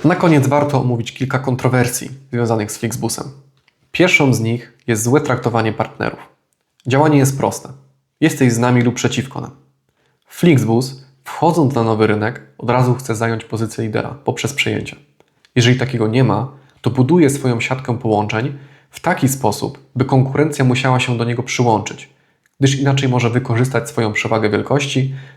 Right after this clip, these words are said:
i po prostu obniżyć ceny biletów, odbierając klientów swojemu rywalowi. Ten, aby nie stracić biznesu, musi przystać na warunki Flixbusa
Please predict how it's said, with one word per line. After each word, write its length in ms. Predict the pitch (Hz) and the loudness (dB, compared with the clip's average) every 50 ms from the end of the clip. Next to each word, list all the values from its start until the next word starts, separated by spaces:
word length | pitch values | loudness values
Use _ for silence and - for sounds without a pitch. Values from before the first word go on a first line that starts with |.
| _ | _
i 80 | - 208 | 0 2
po 120 | - - | 4 2
prostu 480 | 135 - 135 135 135 - 135 131 131 135 - | 2 4 2 2 2 2 0 -2 -2 0 2
obniżyć 600 | 151 143 131 131 139 147 156 147 120 113 107 - | 2 2 4 4 4 4 4 4 2 2 0 -2
ceny 280 | - - 110 107 107 104 | -4 -4 -4 -2 -2 -4
biletów, 520 | 101 113 110 104 104 - 113 - - - _ _ _ _ - | -4 -4 -4 -4 -4 -6 -10 -16 -16 -20 _ _ _ _ -8
odbierając 540 | 127 117 120 120 120 120 117 113 110 107 - | -6 -2 0 2 2 2 2 0 0 -4 -6
klientów 460 | - 120 117 113 110 110 117 113 - | -6 -4 -2 -2 -2 -4 -6 -8 -10
swojemu 340 | - - 117 113 110 107 107 | -8 -6 -4 -2 -2 -2 -2
rywalowi. 400 | 107 104 107 107 110 - - - - - _ _ _ _ _ _ _ _ - - - - - - _ | -2 0 0 -2 -2 -4 -6 -10 -20 -20 _ _ _ _ _ _ _ _ -20 -20 -20 -20 -20 -20 _
Ten, 200 | - - 190 156 - | 0 0 2 2 2
aby 180 | - 123 120 123 | 2 2 2 2
nie 100 | 120 113 | 2 0
stracić 340 | - - 117 - - 113 110 | 0 -2 -4 -4 -4 -4 -4
biznesu, 560 | 113 113 110 107 104 101 - - 131 - - - - - _ _ | -4 -2 -2 -2 -4 -4 -4 -4 -6 -6 -6 -10 -16 -20 _ _
musi 240 | - 131 131 131 147 | 2 2 2 4 2
przystać 460 | 135 - - 170 156 - - 113 107 | 0 0 2 0 0 2 0 -2 -2
na 100 | 113 107 | 0 0
warunki 320 | 104 104 107 110 104 113 104 | 0 0 0 0 -2 -4 -8
Flixbusa 500 | - - 113 107 104 - 123 120 - | -6 -6 -8 -6 -6 -6 -8 -8 -10